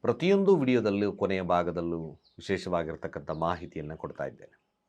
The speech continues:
ಇವತ್ತಿನ ದಿನ ಮನೆಯಲ್ಲಿರ್ತಕ್ಕಂಥ ನಕಾರಾತ್ಮಕ ಶಕ್ತಿ, ಹಾಗೆ ಕಣ್ಣು ದೃಷ್ಟಿ, ಮನೆಯಲ್ಲಿ ಕಿರಿಕಿರಿ ತಪ್ಪಿಸ್ಲಿಕ್ಕೋಸ್ಕರ ಕೇವಲ ನವಿಲುಗರಿಯಿಂದ ಹೀಗೆ ಮಾಡಿದ್ರೆ ನಿಮ್ಮ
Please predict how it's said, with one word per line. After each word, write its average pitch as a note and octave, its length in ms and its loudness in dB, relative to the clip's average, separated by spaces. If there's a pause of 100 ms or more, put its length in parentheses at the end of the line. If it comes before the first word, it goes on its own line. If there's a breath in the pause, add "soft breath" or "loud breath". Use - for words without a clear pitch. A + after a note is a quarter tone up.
ಇವತ್ತಿನ G#2+ 460 0
ದಿನ G#2 180 0 (560 soft breath)
ಮನೆಯಲ್ಲಿರ್ತಕ್ಕಂಥ G2+ 760 0
ನಕಾರಾತ್ಮಕ G2 880 0
ಶಕ್ತಿ, B2+ 640 -6 (840)
ಹಾಗೆ G#2+ 320 4
ಕಣ್ಣು D3+ 340 0
ದೃಷ್ಟಿ, G#2 580 -4 (480)
ಮನೆಯಲ್ಲಿ C3 340 6
ಕಿರಿಕಿರಿ D3+ 400 0
ತಪ್ಪಿಸ್ಲಿಕ್ಕೋಸ್ಕರ A2+ 920 -2 (500 soft breath)
ಕೇವಲ G#3+ 540 6
ನವಿಲುಗರಿಯಿಂದ C#3+ 1000 2
ಹೀಗೆ A2 360 2
ಮಾಡಿದ್ರೆ F2+ 460 0 (520 soft breath)
ನಿಮ್ಮ D#2+ 180 -4